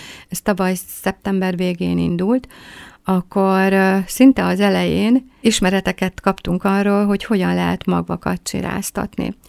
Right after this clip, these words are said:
Lehet, hogy ez most így a rádión keresztül egyszerűnek hangzik, hogy hát persze, ez nagyon egyszerű, és nem kell különösebb tudás hozzá, de azért valljuk be, jó, hogyha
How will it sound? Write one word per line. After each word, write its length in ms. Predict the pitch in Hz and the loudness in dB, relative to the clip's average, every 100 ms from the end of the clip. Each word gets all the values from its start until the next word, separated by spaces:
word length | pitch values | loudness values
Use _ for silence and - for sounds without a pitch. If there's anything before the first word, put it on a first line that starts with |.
| - - - - | -20 -20 -16 -4
Lehet, 220 | 311 254 | -2 0
hogy 140 | 202 | 0
ez 120 | 196 | 0
most 320 | 190 190 180 208 | 0 0 0 0
így 320 | 196 190 180 | 2 2 0
a 220 | 185 190 | 0 0
rádión 400 | 196 196 180 180 | 0 0 -2 -2
keresztül 460 | 185 185 180 196 185 | -2 -2 -2 -4 -2
egyszerűnek 640 | 185 - 180 170 165 165 | -4 -4 -4 -4 -6 -6
hangzik, 460 | 190 190 180 180 | -2 -2 -2 -6
hogy 160 | - 165 | -6 -10
hát 120 | 165 - _ - | -12 -14 _ -12
persze, 360 | 143 - - - - _ | -12 -10 -14 -14 -20 _
ez 240 | - - - | -14 -12 -12
nagyon 240 | - 139 - | -8 -4 -2
egyszerű, 360 | 170 - 165 | -4 -4 -4
és 140 | 156 165 | -4 -4
nem 140 | 170 | -4
kell 160 | 170 156 | -4 -6
különösebb 380 | - 160 - - | -6 -6 -6 -8
tudás 360 | 170 160 180 | -8 -6 -6
hozzá, 300 | - 214 262 - - - - _ | -6 -4 -6 -8 -14 -18 -20 _
de 120 | 220 | 4
azért 360 | 269 220 190 180 | 4 4 2 2
valljuk 380 | 196 190 175 165 | 2 2 0 -2
be, 360 | 180 185 185 | 0 0 0
jó, 280 | - 180 170 | -2 0 0
hogyha 540 | 160 160 180 165 165 | -2 -4 -2 -2 -2